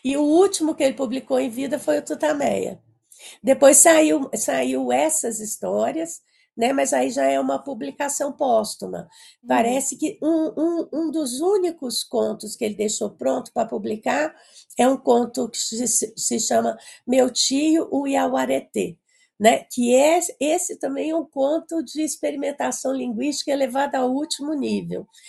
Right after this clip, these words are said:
Speaker 1: que é a história de um onceiro que é contratado pra matar onças, pra, pra poder desbravar uma região pra instalação de uma fazenda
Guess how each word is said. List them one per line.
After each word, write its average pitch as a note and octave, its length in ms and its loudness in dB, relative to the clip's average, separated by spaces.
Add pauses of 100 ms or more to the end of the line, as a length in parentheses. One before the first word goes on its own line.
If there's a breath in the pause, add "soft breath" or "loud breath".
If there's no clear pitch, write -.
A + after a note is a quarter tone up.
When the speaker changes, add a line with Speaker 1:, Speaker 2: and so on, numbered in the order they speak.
(380 loud breath)
Speaker 1:
que - 80 2
é A#3 60 10
a A#3+ 60 10
história A3+ 500 8
de A3 380 -2
um A3+ 180 -2
onceiro C4 840 -2 (240)
que B3+ 140 -4
é A#3+ 80 0
contratado A#3 880 -4
pra G#3+ 140 -4
matar G#3+ 420 -2
onças, A3 560 0
pra, G#3 260 -2 (400 soft breath)
pra G3+ 160 -2
poder G3 360 -2
desbravar G#3+ 800 2
uma A3+ 140 2
região G#3 600 0
pra G3+ 140 0
instalação G3 720 -4 (360 soft breath)
de G3 120 -2
uma G#3 180 4
fazenda G#3 800 -2